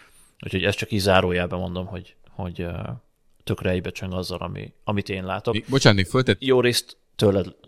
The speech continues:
Speaker 2: Föltett egy olyan kérdés, és azt
Speaker 1: Hm.
Speaker 2: nem válaszoltam teljesen meg, a kriptoportfólió elasztásokban, mert ezt egy nagyon fontos dolognak tartom,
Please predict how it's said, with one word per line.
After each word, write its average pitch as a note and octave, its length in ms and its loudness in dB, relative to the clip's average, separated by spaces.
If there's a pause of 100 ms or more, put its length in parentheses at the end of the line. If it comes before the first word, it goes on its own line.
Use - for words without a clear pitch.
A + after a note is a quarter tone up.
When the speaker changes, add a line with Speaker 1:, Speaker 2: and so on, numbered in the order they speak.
Speaker 2:
Föltett B2 440 4
egy F2+ 100 2
olyan F2+ 160 2
kérdés, F#2 340 0
és F#2 120 -6
azt G2+ 120 -4
Speaker 1:
Hm. A2 60 2
Speaker 2:
nem G#2 100 4
válaszoltam D#2+ 500 -2
teljesen D#2+ 440 0
meg, D#2+ 260 0
a D#2 60 -4
kriptoportfólió D#2 1300 -6
elasztásokban, D#2 720 -8
mert D#2 120 -4
ezt - 100 -18
egy D#2+ 60 -6
nagyon E2 180 -4
fontos D2 320 -10
dolognak C#2+ 360 -14
tartom, E2+ 480 -2